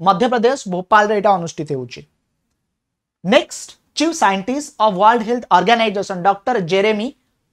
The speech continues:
ଫାରାର। ଇଣ୍ଟରନ୍ୟାସନାଲ କ୍ଲାଇମେଟ କ୍ଲବ କେଉଁ ଇନଷ୍ଟିଚ୍ୟୁସନ ସେଟଅପ୍ କରୁଛି? ରାଇଟ ଆନ୍ସର ହେଉଛି ଜି ସେଭେନ। କ୍ୱେଶ୍ଚନ ଦେଖନ୍ତୁ, ଡରି ଯାଆନ୍ତୁ ନାହିଁ, ହିନ୍ଦୁରୁ, ଅ, କ୍ୱେଶ୍ଚନ ଏଇଟା ଥିଲା ହିନ୍ଦୁର। ସେ ମିନିଷ୍ଟର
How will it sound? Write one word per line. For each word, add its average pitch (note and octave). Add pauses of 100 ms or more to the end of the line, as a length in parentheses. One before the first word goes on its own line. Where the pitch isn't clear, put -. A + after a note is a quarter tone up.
(180)
ଫାରାର। G3 (1080)
ଇଣ୍ଟରନ୍ୟାସନାଲ D#4
କ୍ଲାଇମେଟ G#3
କ୍ଲବ -
କେଉଁ B3+
ଇନଷ୍ଟିଚ୍ୟୁସନ B3
ସେଟଅପ୍ F3+
କରୁଛି? D#3 (440)
ରାଇଟ E3
ଆନ୍ସର F#3
ହେଉଛି F3+
ଜି D#3
ସେଭେନ। C#3 (1500)
କ୍ୱେଶ୍ଚନ G#3+
ଦେଖନ୍ତୁ, G3 (500)
ଡରି D#3+
ଯାଆନ୍ତୁ F3
ନାହିଁ, D#3+ (240)
ହିନ୍ଦୁରୁ, F3 (480)
ଅ, C#3+
କ୍ୱେଶ୍ଚନ F3
ଏଇଟା E3
ଥିଲା F3+
ହିନ୍ଦୁର। E3+ (960)
ସେ E4+
ମିନିଷ୍ଟର A3